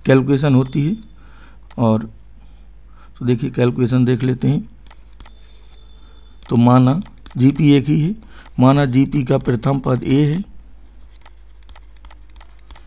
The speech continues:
और सर्वानुपात आर है, तो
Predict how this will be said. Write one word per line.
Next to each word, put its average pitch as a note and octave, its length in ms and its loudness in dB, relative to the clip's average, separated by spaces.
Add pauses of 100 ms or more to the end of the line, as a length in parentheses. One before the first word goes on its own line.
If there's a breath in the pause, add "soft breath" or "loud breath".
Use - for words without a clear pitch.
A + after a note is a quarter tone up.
(800 loud breath)
और A#2+ 240 4
सर्वानुपात B2+ 760 2 (220)
आर A#2 220 4
है, G#2 120 -4 (1800 loud breath)
तो B2+ 420 0